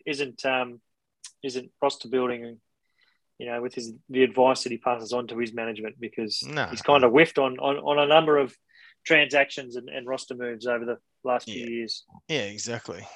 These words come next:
Speaker 2: Yeah, and this is probably one of the differences in terms of, uh, so that it, I think it is quite, quite, um, quite well known. I think it was, it was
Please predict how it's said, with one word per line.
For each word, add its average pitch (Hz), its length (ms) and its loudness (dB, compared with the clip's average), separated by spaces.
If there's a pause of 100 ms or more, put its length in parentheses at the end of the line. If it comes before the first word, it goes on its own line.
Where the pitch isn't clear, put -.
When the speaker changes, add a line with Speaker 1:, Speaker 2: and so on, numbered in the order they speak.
(280)
Speaker 2:
Yeah, 101 220 -8
and 131 160 -4
this 165 180 6
is 117 100 0
probably 104 460 -2
one 107 160 -2
of 101 100 -6
the 104 60 -8
differences 104 640 -6
in 101 120 -14
terms 98 320 -8
of, 95 160 -12 (1120)
uh, 131 120 -2
so 131 180 6
that 120 260 4
it, 120 220 -6
I 123 140 0
think 127 240 2
it 107 80 -2
is - 520 -4 (300)
quite, 123 320 4 (800)
quite, 117 360 2
um, 110 420 -4 (960)
quite 135 200 6
well 123 140 2
known. 117 240 0
I 110 60 -2
think 117 240 -4
it 104 120 -8
was, 110 360 -6
it 120 60 -12
was 110 400 -10